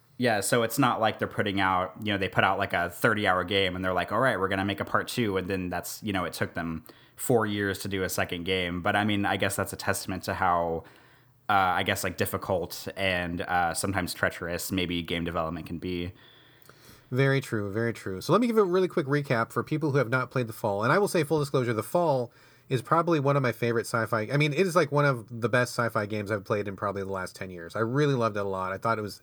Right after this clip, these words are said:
Speaker 2: excellent. Uh, the writing was fantastic.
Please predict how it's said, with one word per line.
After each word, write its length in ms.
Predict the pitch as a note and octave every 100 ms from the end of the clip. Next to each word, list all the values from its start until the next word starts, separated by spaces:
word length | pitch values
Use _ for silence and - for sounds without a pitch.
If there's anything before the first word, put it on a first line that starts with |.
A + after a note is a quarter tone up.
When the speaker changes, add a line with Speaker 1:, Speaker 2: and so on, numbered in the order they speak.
| -
Speaker 2:
excellent. 540 | A2+ - G#2 G2 - _ _ - - _ -
Uh, 240 | G#2 G2+ G2
the 100 | G2
writing 300 | A#2+ B2 A2+
was 120 | G#2+
fantastic. 800 | A2+ G#2+ A2 G#2 - G#2 G2+